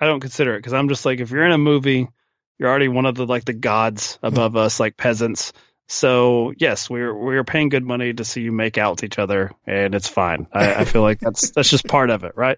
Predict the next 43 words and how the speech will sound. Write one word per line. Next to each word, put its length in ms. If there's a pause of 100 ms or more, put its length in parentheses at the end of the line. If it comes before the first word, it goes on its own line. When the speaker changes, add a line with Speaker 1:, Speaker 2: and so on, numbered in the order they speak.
(120)
Speaker 1:
That's 200
the, 300 (300)
the 80
pact 360
we 120
make 340 (100)
with 120
Speaker 2:
I 20
Speaker 1:
our 60
Speaker 2:
mean, 120
Speaker 1:
gods. 380
Speaker 2:
it's, 380
I 120
mean, 180
it's 160
a 40
part 240
of 100
it 160
with 300
actresses, 800 (720)
but 160
not 160
actors. 640 (180)
Like, 180
yes, 220
there 140
are 80
beautiful 840 (420)
male 460
stars, 800 (180)
but 100
there's 160
also 220
plenty 260
of 100
stars 380
that 220
don't 220
fit 140
into 180
that 180
category. 560